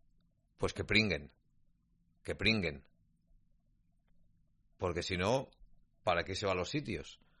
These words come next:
¿Para que luego la web del club las cuelgue y todo el mundo las saque de allí? A mí no me parece muy correcto. Una cosa es una rueda de prensa en la sala de prensa de Cornellá o de la Dani Jarque, que es distinto.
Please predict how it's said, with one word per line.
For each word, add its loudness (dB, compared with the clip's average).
¿Para 0
que -2
luego 4
la 6
web 4
del 0
club -2
las 2
cuelgue 2
y -4
todo 2
el 2
mundo 0
las 2
saque 4
de 4
allí? 2
A -8
mí -2
no 2
me 2
parece -2
muy -6
correcto. -4
Una 0
cosa 4
es 2
una 6
rueda 4
de 4
prensa 2
en -2
la -2
sala 4
de 2
prensa 0
de 2
Cornellá 4
o 4
de 0
la 0
Dani 2
Jarque, -4
que -8
es -4
distinto. -4